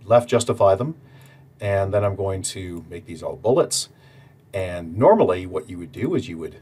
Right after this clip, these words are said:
simply tab and tab and tab, or use the indent, and, uh, these would change to different bullets.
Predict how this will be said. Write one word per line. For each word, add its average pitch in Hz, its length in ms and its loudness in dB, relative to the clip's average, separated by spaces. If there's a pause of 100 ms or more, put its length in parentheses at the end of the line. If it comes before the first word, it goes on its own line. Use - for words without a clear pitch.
simply 78 380 -20 (100)
tab 110 480 0 (1200)
and - 300 -20 (220)
tab 92 520 0
and 80 220 -8
tab, 117 640 0
or 101 180 4
use 92 260 -8
the 90 160 -12
indent, 117 360 -2
and, 95 400 -8
uh, 92 240 -2
these 98 340 -6
would 131 200 2
change - 340 -4
to 104 100 -8
different 107 300 -4
bullets. - 380 0